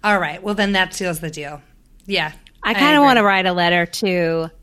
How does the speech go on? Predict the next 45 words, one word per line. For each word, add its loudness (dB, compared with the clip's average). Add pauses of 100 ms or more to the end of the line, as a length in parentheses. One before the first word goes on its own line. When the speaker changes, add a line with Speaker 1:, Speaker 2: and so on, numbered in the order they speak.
(140)
Speaker 2:
Richard -10
Campanella -10
and -10
be -14
like, -14
"You -10
need -8
to -16
write -12
a -14
letter -14
to -18
Mike -14 (120)
Veach." -10 (140)
Speaker 1:
I -4
think -8
he -6
does, 0
because, -8
yeah, -2
that -6
does, -6
that -8
does -10
make, -10 (100)
all -4
right, -6
now -2
I -4
believe -12
you. -20 (260)
Now -4
I 0
believe -6
you. -12
Speaker 2:
Yeah. 0 (460)
Yeah, 4
I 2
mean, 2
they're 2
all 4
named 0
for -2
the -2
same -6